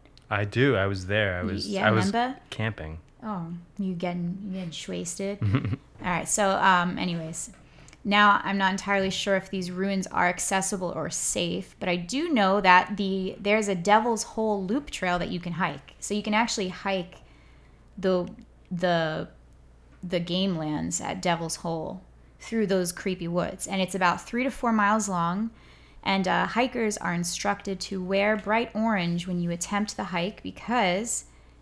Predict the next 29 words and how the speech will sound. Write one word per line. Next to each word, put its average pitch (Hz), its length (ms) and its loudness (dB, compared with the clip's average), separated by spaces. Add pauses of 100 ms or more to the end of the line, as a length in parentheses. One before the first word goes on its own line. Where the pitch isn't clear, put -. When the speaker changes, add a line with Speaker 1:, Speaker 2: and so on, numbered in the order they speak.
(100)
Speaker 2:
these 180 240 -4
are 175 100 0
state 240 480 -2
game 254 300 0
lands. 175 680 -4
So 185 640 0
there 220 340 0
are 330 60 -2
gonna 254 240 0
be 202 220 -2
hunters 170 920 -6
Speaker 1:
They're 95 140 -6
hunting 95 460 -8 (180)
devils. 101 400 -8
Speaker 2:
at 196 260 -2
<laughs> - 0 -
different 247 480 4
times 208 340 0
of 202 80 -12
the 180 60 -6
year. 170 120 -6
Speaker 1:
They're 156 100 2
a 110 40 -2
bunch 110 240 2
of, 110 60 2
like, 101 160 2
those 95 160 -6
fucking, 90 260 -8
like, 85 200 -8